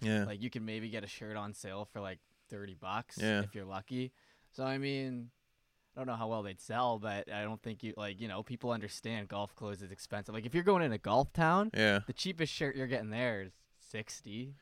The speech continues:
Speaker 2: at least.
Speaker 1: Oh my God.
Speaker 2: Like, it is not cheap to have nice, like, go-, or any golf attire for that matter.
Speaker 1: I'm about to ruin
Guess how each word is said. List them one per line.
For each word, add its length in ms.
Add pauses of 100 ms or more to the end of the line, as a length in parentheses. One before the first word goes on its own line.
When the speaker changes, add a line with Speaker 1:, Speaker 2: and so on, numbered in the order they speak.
(100)
Speaker 2:
at 120
least. 380
Speaker 1:
Oh 120
my 140
God. 340
Speaker 2:
Like, 100
it 100
is 160
not 400 (260)
cheap 260 (340)
to 120 (220)
have 240
nice, 300
like, 280
go-, 120
or 260
any 220
golf 260
attire 380
for 100
that 180
matter. 460 (920)
Speaker 1:
I'm 220
about 240
to 100
ruin 540